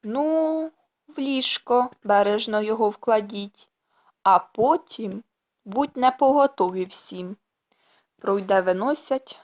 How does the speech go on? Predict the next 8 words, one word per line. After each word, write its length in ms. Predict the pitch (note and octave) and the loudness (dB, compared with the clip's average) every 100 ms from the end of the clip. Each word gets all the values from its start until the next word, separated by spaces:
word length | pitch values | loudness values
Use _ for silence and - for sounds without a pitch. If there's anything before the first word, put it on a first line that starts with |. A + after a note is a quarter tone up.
| - | -8
лунає 480 | F3+ F3 G3 G3+ A3+ | -4 0 2 0 -4
струма. 500 | - - F3+ F3 F#3+ - _ _ _ _ _ | -12 -12 -10 -8 -10 -14 _ _ _ _ _
Йди, 520 | A#3+ A#3+ D4 A3+ F#3 - _ _ _ _ _ | -12 -4 2 4 2 -6 _ _ _ _ _
хлопче, 640 | - G#3+ F#3 - - G3+ A3+ _ _ _ _ _ | -2 0 0 -2 -8 -8 -10 _ _ _ _ _
подивися, 840 | C4 B3+ C#4 F#3+ F3+ - - G3+ - _ | 0 2 2 2 0 -4 -10 -10 -12 _
хто 300 | _ - A3+ | _ -2 -2
це 200 | E3+ - | -2 -6
там. 300 | F3+ - F3+ | -10 -6 -8